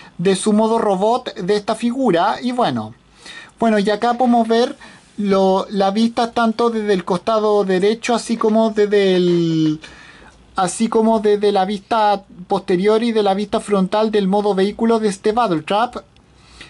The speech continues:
Bueno, y acá podemos ver una, unas imágenes de lo que es el modo robot, una, una imagen prototipo y una imagen oficial del modo robot de esta figura.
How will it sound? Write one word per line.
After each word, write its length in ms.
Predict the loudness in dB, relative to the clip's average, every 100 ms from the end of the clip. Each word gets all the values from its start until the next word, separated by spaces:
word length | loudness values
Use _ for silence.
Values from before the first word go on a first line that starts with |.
| -8
Bueno, 220 | 0 2 2
y 100 | 0
acá 260 | 0 0
podemos 320 | 2 2 2 2
ver 280 | 0 0 -4 -2
una, 880 | 0 2 2 2 2 2 2 0 -8 _ _ _ _ -4
unas 580 | 0 2 2 0 0 -2
imágenes 760 | 0 0 0 0 2 2 0
de 120 | 0
lo 160 | 0 2
que 220 | 2 2
es 200 | 0 -6 -16 -20 -4
el 180 | 2 2
modo 280 | 2 2 0
robot, 420 | 0 0 0 -2
una, 560 | -2 0 2 2 0 0
una 160 | 0 2
imagen 400 | 2 0 0 0
prototipo 720 | 0 0 0 0 -2 0 0
y 100 | 2
una 220 | 2 2
imagen 360 | 2 0 0 0
oficial 600 | 0 -4 -2 0 0 -4 -14 -20 -4
del 240 | 0 2 2
modo 260 | 2 0
robot 320 | 0 0 0
de 100 | -2
esta 200 | -2 -2
figura. 680 | -4 -2 0 2 2 0